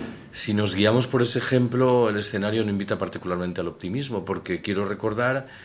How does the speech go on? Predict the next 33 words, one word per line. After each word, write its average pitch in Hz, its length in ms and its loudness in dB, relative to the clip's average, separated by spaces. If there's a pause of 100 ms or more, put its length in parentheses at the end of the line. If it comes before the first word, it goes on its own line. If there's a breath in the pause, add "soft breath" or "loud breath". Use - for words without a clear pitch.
(240 loud breath)
que 101 100 -2
aquellas 104 320 0
gentes 113 420 0
que 98 380 0
apoyaron 101 520 0
al 95 120 -2
Partido 101 300 -2
Socialista 107 440 -4
en 92 60 0
mil 95 100 -2
novecientos 98 400 -4
ochenta 101 360 -4
y 107 60 -2
dos, 135 360 -2 (320 loud breath)
que 117 120 2
se 101 140 0
sintieron 104 560 0
defraudadas, 107 880 2 (320 loud breath)
después 101 540 -4
a 104 60 -2
duras 101 260 -4
penas 101 300 -4
regresaron 87 560 -4
a 82 80 -6
posiciones 87 580 -6
críticas 92 500 -6
como 85 200 -8
las 80 160 -6
que - 80 -8
defendían 82 480 -8
anteriormente. 80 680 -10
Más 87 220 -4
bien, 110 320 -2